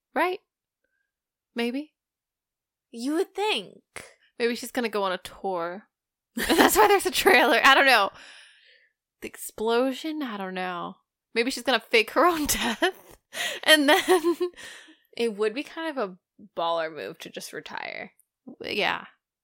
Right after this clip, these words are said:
Speaker 1: it would. I don't know. I'm reading into it. I feel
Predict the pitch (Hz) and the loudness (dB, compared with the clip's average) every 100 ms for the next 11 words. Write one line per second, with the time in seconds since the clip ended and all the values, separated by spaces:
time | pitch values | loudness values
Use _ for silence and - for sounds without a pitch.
0 | _ 202 196 196 196 196 - _ _ _ | _ -16 -14 -12 -14 -18 -20 _ _ _
1 | _ _ _ _ _ _ _ _ _ - | _ _ _ _ _ _ _ _ _ -20
2 | _ _ _ _ _ _ - 175 175 208 | _ _ _ _ _ _ -4 0 4 4
3 | 415 320 294 226 - 226 277 - | 4 2 2 0 0 2 2 2